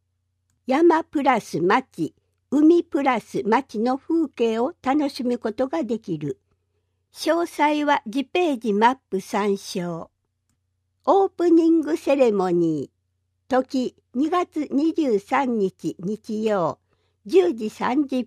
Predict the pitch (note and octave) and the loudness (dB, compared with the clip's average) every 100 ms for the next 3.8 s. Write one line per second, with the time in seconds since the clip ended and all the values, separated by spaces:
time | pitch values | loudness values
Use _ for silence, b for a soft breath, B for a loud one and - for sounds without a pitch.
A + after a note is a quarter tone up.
0 | _ G3 E3+ D3+ D3+ D3+ C3+ _ _ _ | _ -2 0 0 -2 -2 -4 _ _ _
1 | _ C#4 C4+ D4 B3+ B3 A#3+ - _ _ | _ -2 0 2 2 2 0 -4 _ _
2 | - D4 E4+ D4+ E4 C#4+ D4+ C#4+ C#4 C4+ | -8 -2 0 0 0 0 0 0 0 0
3 | C4+ - C4 A#3 G3 D#3 C#3 | 0 -2 0 2 2 -2 -6